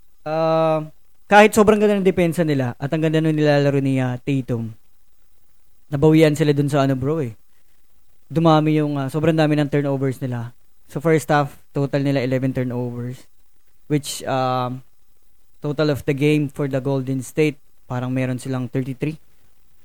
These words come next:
points of to, ano, of turnovers compared sa, ah, Boston Celtics na meron fifteen. So, that's a difference of, ano, kaagad, eighteen points. So, it's a huge, um,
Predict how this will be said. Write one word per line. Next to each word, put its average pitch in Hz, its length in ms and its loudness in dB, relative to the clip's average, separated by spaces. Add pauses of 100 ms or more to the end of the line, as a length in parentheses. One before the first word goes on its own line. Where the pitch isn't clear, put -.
(340)
points 143 320 2
of 135 160 -4 (100)
to, 139 460 -2
ano, 127 240 -6 (260)
of - 320 -4 (240)
turnovers 131 840 -2 (640)
compared 143 480 0
sa, 151 120 -2
ah, 135 280 2 (160)
Boston 143 320 0
Celtics 139 320 -4
na 147 80 -4
meron 139 240 -2
fifteen. 147 320 -4
So, 143 160 -4
that's 135 200 -4
a 127 200 -6 (440)
difference 143 440 0
of, 131 240 -4
ano, 131 200 -4
kaagad, 127 440 -2
eighteen 131 320 -4
points. 127 400 -6
So, 127 240 -4
it's - 160 -10
a 147 80 0
huge, 135 480 -2
um, 123 560 -8